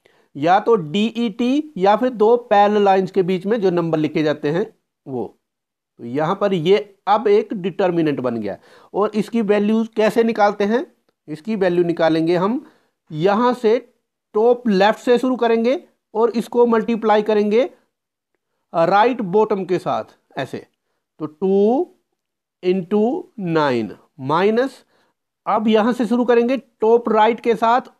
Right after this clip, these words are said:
और मल्टीप्लाई करेंगे बॉटम लेफ्ट के साथ ऐसे, बीच में माइनस लगाना नहीं भूलना है।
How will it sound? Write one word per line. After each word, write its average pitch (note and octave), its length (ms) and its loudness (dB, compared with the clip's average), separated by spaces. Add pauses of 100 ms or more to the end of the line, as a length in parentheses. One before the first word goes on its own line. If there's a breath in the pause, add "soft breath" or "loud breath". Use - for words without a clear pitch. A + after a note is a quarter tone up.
और B3 240 2
मल्टीप्लाई A#3 640 0
करेंगे G#3+ 580 2 (2000)
बॉटम G3+ 600 0
लेफ्ट A#3+ 420 2
के G#3 140 -2
साथ B2 360 -4 (1120)
ऐसे, C3 360 -8 (1080)
बीच G3 380 -4
में A#3 140 2
माइनस A3+ 460 2
लगाना F3+ 260 -2
नहीं E3 180 -2
भूलना C#3+ 300 -4
है। A2 200 -12